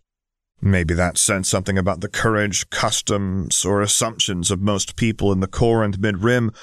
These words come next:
or maybe it spoke of something else entirely. But for having the courage to be the first, he figured Quinn deserved at least some form of answer. "It's all right, Zev,"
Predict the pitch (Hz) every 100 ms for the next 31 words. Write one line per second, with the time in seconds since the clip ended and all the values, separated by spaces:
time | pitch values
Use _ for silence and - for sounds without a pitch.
0 | - - - 123 120 117 101 104 - -
1 | 110 98 - 92 - 95 92 98 95 90
2 | 95 90 - 104 107 95 73 - _ _
3 | _ 104 110 - - 98 104 95 92 90
4 | - 101 95 - 98 95 90 92 113 120
5 | 107 - 101 90 90 113 104 95 - -
6 | 107 101 101 107 104 98 98 - 104 95
7 | - - 117 104 98 - 101 98 98 104
8 | 117 - 85 - _ _ _ _ - 127
9 | 131 110 90 64 62 -